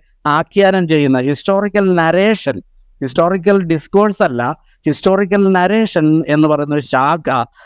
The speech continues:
മലയാളത്തിലോ ഇന്ത്യൻ ഭാഷകളിലോ ഇല്ല. അതുകൊണ്ടാണ്, ഏ, വാസ്തവത്തിൽ സാധാരണക്കാരെ പറഞ്ഞു പറ്റിക്കാൻ, എന്തു വ്യാജവും പ്രചരിപ്പിക്കാൻ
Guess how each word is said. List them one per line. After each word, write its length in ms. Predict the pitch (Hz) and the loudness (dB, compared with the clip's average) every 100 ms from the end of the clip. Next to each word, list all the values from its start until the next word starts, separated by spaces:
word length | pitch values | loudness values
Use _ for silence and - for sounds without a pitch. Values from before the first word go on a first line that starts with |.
| - | -4
മലയാളത്തിലോ 880 | 123 135 151 160 160 - 147 151 165 | -2 0 0 0 -2 -2 -2 0 0
ഇന്ത്യൻ 360 | 139 139 170 151 | 0 0 0 0
ഭാഷകളിലോ 680 | 135 123 139 139 139 143 147 | -4 -2 -2 0 0 0 0
ഇല്ല. 420 | 131 143 160 - _ _ _ - | 0 0 0 -2 _ _ _ -6
അതുകൊണ്ടാണ്, 800 | 156 196 226 202 147 147 156 190 - _ - | 0 2 2 2 0 0 -2 -4 -6 _ -4
ഏ, 80 | 143 | 0
വാസ്തവത്തിൽ 680 | 135 131 131 143 143 151 147 | 0 -2 -2 -2 -2 -2 -4
സാധാരണക്കാരെ 920 | 143 127 131 160 170 165 147 147 139 123 | -2 -2 0 -2 -2 -4 -2 -2 -2 -4
പറഞ്ഞു 260 | 131 131 156 | -4 -2 -2
പറ്റിക്കാൻ, 640 | 131 123 127 143 147 151 | -2 -4 -2 0 0 0
എന്തു 400 | 127 147 180 208 | 0 0 0 2
വ്യാജവും 720 | 196 120 123 151 170 185 170 | 2 2 0 0 0 -2 -2
പ്രചരിപ്പിക്കാൻ 720 | 135 123 143 135 143 131 131 | -4 -2 -4 -2 -2 0 -2